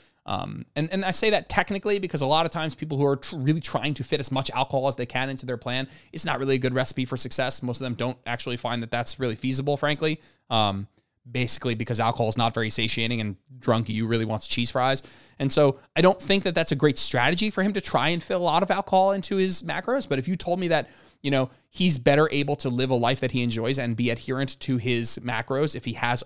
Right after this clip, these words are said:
a drink and fits it into his calories, I'd be totally fine with that.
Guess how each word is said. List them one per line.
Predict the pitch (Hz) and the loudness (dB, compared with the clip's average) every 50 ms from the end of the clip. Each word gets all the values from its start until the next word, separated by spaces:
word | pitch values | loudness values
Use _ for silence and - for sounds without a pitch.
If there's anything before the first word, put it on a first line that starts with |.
| - | -2
a | - 131 127 | -2 -2 -2
drink | 120 123 120 110 120 131 - - | 0 -2 -2 -2 -2 -2 -4 -6
and | 117 - | -8 -6
fits | - 117 - | -6 -6 -6
it | - 113 | -6 -6
into | 110 101 120 | -6 -6 -6
his | 107 104 - | -6 -6 -6
calories, | - 113 131 143 160 170 - - - | -4 -4 -2 -2 -2 -4 -6 -6 -2
I'd | 127 143 147 143 | -2 0 0 0
be | 131 | -2
totally | 123 - - 131 120 117 | -2 -2 -2 -2 -2 -4
fine | - 117 113 110 | -4 -4 -6 -6
with | 101 98 - | -6 -10 -14
that. | 101 101 - | -16 -18 -18